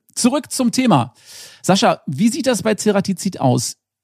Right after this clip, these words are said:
Wie beziehungsweise wo stellt ihr euren Kunden die Werkzeugdaten zur Verfügung? Du hast es gerade gesagt,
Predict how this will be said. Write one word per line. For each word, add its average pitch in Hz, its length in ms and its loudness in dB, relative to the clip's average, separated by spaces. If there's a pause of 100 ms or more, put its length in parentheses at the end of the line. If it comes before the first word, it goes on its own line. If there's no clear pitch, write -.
(100)
Wie 185 360 2
beziehungsweise 196 680 2
wo 214 160 0
stellt 214 420 -4
ihr 196 200 0
euren 170 260 0
Kunden 170 280 2
die 143 120 -2
Werkzeugdaten 143 640 -2
zur - 140 -6
Verfügung? 196 440 0
Du 165 60 -2
hast 165 140 -2
es 151 120 -10
gerade 156 300 -4
gesagt, 123 500 0